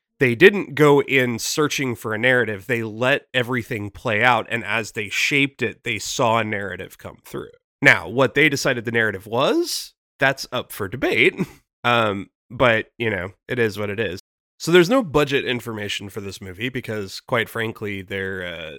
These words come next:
it was done on absolutely nothing on a shoestring.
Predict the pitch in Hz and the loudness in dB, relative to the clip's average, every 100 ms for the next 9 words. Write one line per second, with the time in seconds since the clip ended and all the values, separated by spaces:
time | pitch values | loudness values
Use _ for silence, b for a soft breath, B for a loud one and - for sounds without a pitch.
0 | - 113 107 104 110 107 101 95 98 - | -10 -8 -8 -6 -4 -2 -4 -8 -12 -16
1 | _ - 123 104 117 104 90 98 107 95 | _ 0 0 0 -8 -8 -8 -10 -10 -12
2 | 95 82 85 101 87 - - - | -12 -10 -10 -10 -12 -14 -18 -20